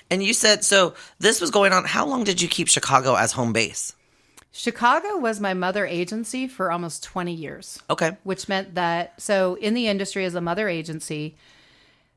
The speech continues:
Speaker 2: they get a percentage
Speaker 1: Yep.
Speaker 2: of every contract. So let's say, for example, I'm Elite Chicago is my mother agency, and I signed with Ford New York.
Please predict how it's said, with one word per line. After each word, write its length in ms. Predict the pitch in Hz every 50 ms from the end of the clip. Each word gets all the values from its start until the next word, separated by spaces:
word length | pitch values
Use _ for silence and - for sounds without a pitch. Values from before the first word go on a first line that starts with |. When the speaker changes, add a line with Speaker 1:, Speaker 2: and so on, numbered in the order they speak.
| _ _ _ - 170
Speaker 2:
they 280 | 160 185 196 208 240
get 480 | 220 202 180 185 175 175 175 175 - - -
a 120 | 185 170
percentage 680 | - - - 185 - - - 196 202 208 214 226 220 180
Speaker 1:
Yep. 120 | 196 202
Speaker 2:
of 120 | 180 165
every 360 | - - 190 180 175 202 226 220
contract. 760 | - - - 269 262 254 226 - - 165 147 139 - - -
So 220 | - - 202 190
let's 220 | 180 196 214 - -
say, 260 | - 226 208 202 196
for 160 | - - 196
example, 440 | 185 180 185 185 180 180 - 190 185
I'm 340 | 180 175 175 170 175 170 165
Elite 280 | - 208 175 185 220 -
Chicago 360 | - 233 - 220 202 196 196 196
is 100 | 180 180
my 100 | 175 170
mother 240 | 175 185 196 202
agency, 560 | 190 180 175 170 180 175 175 190 180 175 180 185
and 160 | 180 170 175
I 80 | 170
signed 440 | 170 - - 185 175 170 175 170 170
with 140 | 160 165 160
Ford 300 | - - 175 170 165 160
New 80 | 170 165
York. 400 | 160 151 - - - - _